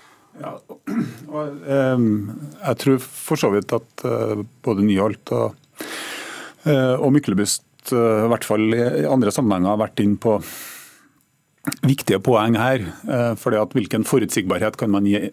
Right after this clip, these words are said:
for at det her tilbudet skal være, eh, til stede over tid? Eh, og det tror jeg er viktig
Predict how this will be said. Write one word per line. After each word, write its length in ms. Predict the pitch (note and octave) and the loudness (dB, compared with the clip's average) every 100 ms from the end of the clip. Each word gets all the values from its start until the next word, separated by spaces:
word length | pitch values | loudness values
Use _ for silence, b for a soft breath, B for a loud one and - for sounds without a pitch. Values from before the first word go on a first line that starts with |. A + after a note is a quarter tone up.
| _ | _
for 180 | - A#2 | -2 0
at 80 | G#2 | 0
det 80 | G#2+ | 0
her 100 | G2+ | 0
tilbudet 440 | - G#2 G2 F#2 | -2 0 0 -2
skal 160 | F2+ A2 | -2 -2
være, 300 | G2+ G#2 F#2 - | 0 0 -4 -4
eh, 240 | B2 G#2+ | -2 -2
til 160 | G2+ A2 | 0 -2
stede 400 | - G#2+ - G2+ | -2 -2 0 0
over 100 | F#2+ | 0
tid? 260 | C3+ G#3+ - - | 0 -2 -6 -6
Eh, 240 | - B2+ B2 | -4 -2 -2
og 100 | C3 | 0
det 140 | C3 | 0
tror 140 | D#3 C3+ | 2 0
jeg 80 | G#2 | 0
er 80 | |
viktig 320 | A2+ - G#2 | -2 -2 -2